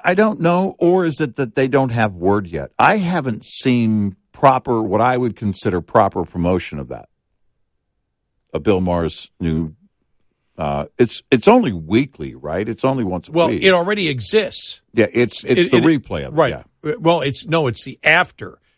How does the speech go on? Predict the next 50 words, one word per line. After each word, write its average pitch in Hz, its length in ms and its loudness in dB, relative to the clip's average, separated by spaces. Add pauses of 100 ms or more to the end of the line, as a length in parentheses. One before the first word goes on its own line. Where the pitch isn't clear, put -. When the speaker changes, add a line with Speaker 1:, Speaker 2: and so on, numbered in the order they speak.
Speaker 2:
They 127 140 0
do 147 240 0
an 131 80 -2
hour 143 400 2
after 147 340 -2
that 117 220 -4
they 117 100 -2
put 135 220 -4
on 110 120 -2
YouTube. 131 500 -8 (1000)
Speaker 1:
I 120 100 6
know. 131 300 0 (440)
Speaker 2:
Yeah. 123 180 2
Speaker 1:
The 123 160 4
replay 113 240 -2
of 90 120 -4
that, 101 280 0 (240)
right? 90 140 2
Speaker 2:
Right, 143 120 6
it's 117 140 -4
a 143 40 -6
replay 139 340 -2
of 113 60 -2
that. 143 120 4
It's 151 120 4
Speaker 1:
Yeah. - 40 -4
Speaker 2:
not 147 160 4
a 143 40 2
replay 135 380 -2
of 117 60 -4
his 107 140 -4
H 120 200 -4
B 127 140 -2
O 120 100 0
show. - 180 -4
Speaker 1:
No, 170 80 6
no, 107 140 0
no. 78 140 -12 (100)
Speaker 2:
Right. 110 140 -2
Speaker 1:
No, 117 100 4
no, 101 140 -2
no. - 80 -8
Speaker 2:
Yeah. 101 120 -6
Speaker 1:
It's, 90 160 -6
it's, 104 300 -2
Speaker 2:
Right. 104 160 -6
Speaker 1:
it's 101 280 -2
the, 92 360 -2
it's 95 280 -4
the 85 300 -2